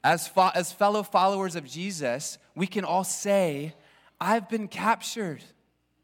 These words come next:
I have a new master. He's changed my heart spiritually. He's given me a new life physically.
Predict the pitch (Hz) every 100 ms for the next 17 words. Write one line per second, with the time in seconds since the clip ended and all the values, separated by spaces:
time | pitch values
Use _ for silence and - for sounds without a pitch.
0 | _ _ _ _ _ - 185 233 220 214
1 | 220 233 226 220 220 220 - 208 143 -
2 | _ _ _ _ _ _ _ _ _ _
3 | _ _ - 185 - 233 220 190 202 185
4 | 185 208 196 - - - - 208 208 202
5 | - 175 139 117 _ _ _ _ - 175
6 | 170 202 196 190 185 170 175 185 170 160
7 | 170 156 123 - - _ _ _ _ _
8 | - - 170 151 139 127 113